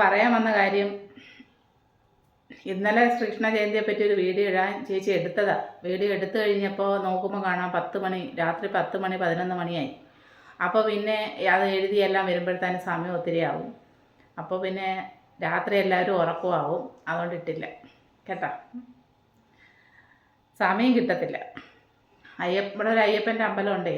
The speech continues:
അവിടെ പോയിട്ട് വരുമ്പോഴത്തേനും ലേറ്റായിപ്പോയി. പിന്നെ ഏതെങ്കിലും ഒരു വീ-, എന്തെങ്കിലും ഒന്ന് വീഡിയോ ഇടാതിരിക്കാനും വയ്യ. പിന്നെ ചുമ്മാതെ വന്നൊരു വീഡിയോ പറയാനും പറ്റത്തില്ലല്ലേ.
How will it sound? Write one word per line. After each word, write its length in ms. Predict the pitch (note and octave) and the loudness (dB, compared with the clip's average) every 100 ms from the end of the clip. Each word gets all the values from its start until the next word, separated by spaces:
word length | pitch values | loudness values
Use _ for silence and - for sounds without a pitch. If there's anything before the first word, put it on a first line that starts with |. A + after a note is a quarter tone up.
| E3 | -2
അവിടെ 180 | F3+ G3+ | -2 -2
പോയിട്ട് 240 | G3 G3+ G#3 | -4 -2 -2
വരുമ്പോഴത്തേനും 580 | F#3+ F#3+ F3+ F#3 F#3 E3+ | -2 -2 -2 -2 -2 -2
ലേറ്റായിപ്പോയി. 640 | D#3 D#3 D#3 - - - - _ _ _ _ _ _ _ _ _ _ _ _ _ _ - - - _ _ - - - - - - _ - | -2 -2 -4 -6 -8 -16 -18 _ _ _ _ _ _ _ _ _ _ _ _ _ _ -20 -20 -20 _ _ -20 -20 -20 -20 -20 -20 _ -8
പിന്നെ 260 | F3 F#3+ G#3+ G#3+ - - - _ _ - | -4 -2 -2 -4 -8 -16 -20 _ _ -2
ഏതെങ്കിലും 440 | G3+ G#3 A3+ B3 | 0 2 4 6
ഒരു 80 | A#3+ | 6
വീ-, 160 | A3+ G#3+ - | 6 2 -2
എന്തെങ്കിലും 360 | G3 A3 A#3 A#3 | 0 0 2 2
ഒന്ന് 160 | A#3 A#3 G#3+ G3+ | 2 2 2 2
വീഡിയോ 280 | G#3 G#3+ A3+ | 2 4 2
ഇടാതിരിക്കാനും 800 | F#3 G3 G#3+ G#3+ G3 G3+ G#3 G3+ | 4 4 4 4 2 2 2 0
വയ്യ. 180 | E3+ C#3 - - - _ _ _ _ _ _ _ - - | -2 -6 -10 -16 -20 _ _ _ _ _ _ _ -20 -18
പിന്നെ 160 | - F#3+ F#3+ | -8 -6 -2
ചുമ്മാതെ 340 | F#3 G3 G#3+ A3+ | 0 4 6 4
വന്നൊരു 260 | G#3+ G#3+ G#3 | 4 4 4
വീഡിയോ 200 | G3+ G3+ F#3+ | 4 4 4
പറയാനും 320 | F3 F3+ F#3 | 4 2 0
പറ്റത്തില്ലല്ലേ. 540 | E3+ D#3+ D#3 D3 A#2 | 0 0 -4 -6 -10